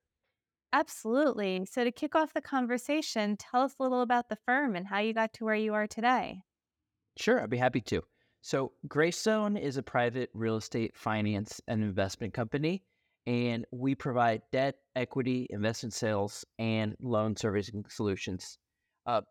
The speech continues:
Speaker 2: Greystone is number one hud lender by firm commitments, and we're a top ten agency lender, which means both Fannie and Freddie Mac. Um, I joined Greystone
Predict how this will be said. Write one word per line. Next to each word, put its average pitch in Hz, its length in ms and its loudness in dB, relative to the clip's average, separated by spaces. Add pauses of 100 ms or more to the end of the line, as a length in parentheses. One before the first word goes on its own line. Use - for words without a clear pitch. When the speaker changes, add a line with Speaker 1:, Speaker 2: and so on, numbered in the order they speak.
Speaker 2:
Greystone 135 800 2
is 117 360 -4
number 143 340 2
one 151 200 2
hud 135 220 0
lender 120 460 2 (120)
by 107 120 0
firm 120 240 0
commitments, 110 560 -4 (360)
and 131 340 0
we're 120 220 2
a 113 80 0
top - 420 0 (140)
ten 117 500 0
agency 117 800 0
lender, 98 540 2
which 104 240 -4
means 95 400 -2
both 101 160 4 (180)
Fannie 117 560 0
and 104 240 0
Freddie 95 240 0
Mac. - 320 -4 (460)
Um, 101 320 0 (580)
I 139 300 4
joined 123 580 2
Greystone 117 640 0